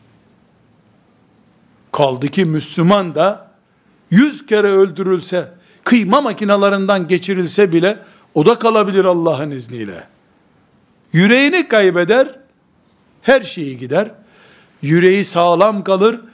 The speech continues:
kıyma makinesinden geçse, ateşler içerisinde yakılsa o İbrahim gibi dirilir bir gün Allah'ın izniyle. Dönüp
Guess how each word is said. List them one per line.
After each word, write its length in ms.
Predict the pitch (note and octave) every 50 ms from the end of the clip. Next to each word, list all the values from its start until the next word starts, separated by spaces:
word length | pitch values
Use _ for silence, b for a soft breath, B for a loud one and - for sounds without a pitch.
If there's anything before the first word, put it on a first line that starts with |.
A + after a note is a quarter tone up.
| B B _
kıyma 360 | - C#4+ C#4+ B3+ B3 D4+ D#4
makinesinden 840 | D4+ C#4+ B3 - B3 B3+ B3+ A3 B3 B3 A#3+ A#3 A3+ A#3 A#3 A3 G3
geçse, 600 | G3+ G#3 G3+ - - - A3 G3 - - - - b b b b b b b b -
ateşler 500 | E3+ F#3+ F#3 B3 A#3+ - - - E4+ F4
içerisinde 640 | D4 F#3 - B3 B3 A3 G3 - - G#3+ G#3+ G#3+ G#3+
yakılsa 680 | G#3 G3+ F#3+ G3 G#3 G3+ F#3 - - A#3 B3 - - -
o 120 | G#3 A3
İbrahim 580 | F3+ E3 D#3+ C#3 D3+ E3+ E3+ D3+ C#3+ E3+ E3 D#3
gibi 280 | D3 D#3 C#3 C#3+ A#2
dirilir 440 | A#2 C#3 B2+ B2+ A#2+ A#2+ A#2 A2+ G#2+
bir 160 | A#2 A2+ G#2+
gün 200 | G#2 A2+ G#2 F#2 - _ _ _ -
Allah'ın 500 | D#3 D#3+ D#3+ D#3 D3+ - - F3 D#3 D3
izniyle. 580 | C3+ B2 A#2 C3 C3 A#2+ A2 G2+ E2+ D#2+ - _ _ _ _ _ _ _ _ _ _ _ _ _ _ _ _ _ _ _ _ _ _ _ - - - - - C3+ C3
Dönüp 420 | E3 E3 E3+ G3 A#3 C#4 - -